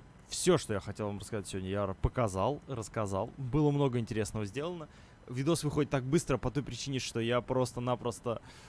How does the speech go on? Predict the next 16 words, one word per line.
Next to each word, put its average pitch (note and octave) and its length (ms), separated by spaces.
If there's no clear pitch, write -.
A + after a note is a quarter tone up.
ударными D3 520
темпами C3+ 560
играл B2 240
в - 80
советы A2+ 400
в - 40
последнее F#3 460
время. F3 240
То C#3+ 100
есть G2+ 120
я A2 140
буквально A#2+ 420
эту G#2+ 200
пятилетку C3+ 480
отыграл A#2 340
за G#2+ 160